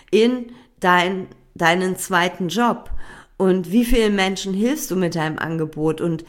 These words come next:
welchen Unterschied machst du hinten raus für deine Kundschaft?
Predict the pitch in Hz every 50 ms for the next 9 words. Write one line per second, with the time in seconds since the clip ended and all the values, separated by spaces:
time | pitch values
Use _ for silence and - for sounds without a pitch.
0 | - - - - - 165 180 180 175 190 202 151 196 233 254 262 233 - - 214
1 | 196 190 - 180 175 170 170 - - 175 170 165 165 170 - _ _ - 226 247
2 | 247 247 254 240 185 185 160 151 156 147 147 147 147 - - - _ _ _ -
3 | - - 190 180 170 165 156 156 151 151 139 - - 139 139 131 - 139 135 -
4 | - - -